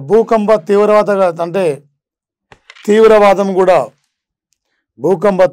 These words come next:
తీవ్రవాద కూడా నమోదైంది సార్ ఇక్కడ. సెవెన్ పాయింట్ జీరో Richter scale నమోదై కొన్ని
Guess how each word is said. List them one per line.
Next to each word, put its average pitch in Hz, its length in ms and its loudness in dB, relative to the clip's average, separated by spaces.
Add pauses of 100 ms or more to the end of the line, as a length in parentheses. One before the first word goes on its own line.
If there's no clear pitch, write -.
తీవ్రవాద 180 440 0
కూడా 165 200 -2
నమోదైంది 165 440 0
సార్ 156 120 -2
ఇక్కడ. 147 160 -6 (1800)
సెవెన్ 220 300 0 (100)
పాయింట్ 214 360 0 (680)
జీరో 240 300 2 (160)
Richter 220 380 -2
scale 220 280 0
నమోదై 214 380 0 (1200)
కొన్ని 190 160 -4